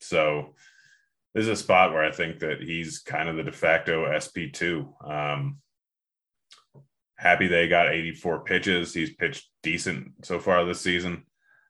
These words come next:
Um, outside of that Texas start, like, in fifty-five pitches, ended up with thirteen point nine points. Against Arizona, fifty-three pitches, ended up with fifteen point six. Angels ended up with eight and a half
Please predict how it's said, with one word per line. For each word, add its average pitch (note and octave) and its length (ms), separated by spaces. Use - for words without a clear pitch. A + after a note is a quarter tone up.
Um, D2+ 260
outside E2+ 320
of E2+ 60
that D2 180
Texas E2+ 380
start, E2 400
like, - 260
in - 80
fifty-five F#2+ 540
pitches, F#2 340
ended E2+ 200
up D#2 100
with D#2 160
thirteen E2 340
point D#2 200
nine E2+ 260
points. E2+ 480
Against D#2+ 160
Arizona, F2 720
fifty-three F2+ 460
pitches, E2 420
ended D#2+ 180
up D2 140
with D#2 100
fifteen E2+ 320
point D#2 220
six. - 520
Angels F2 640
ended D#2+ 200
up C#2+ 240
with D2+ 240
eight E2 220
and D#2 120
a C2 180
half E2+ 480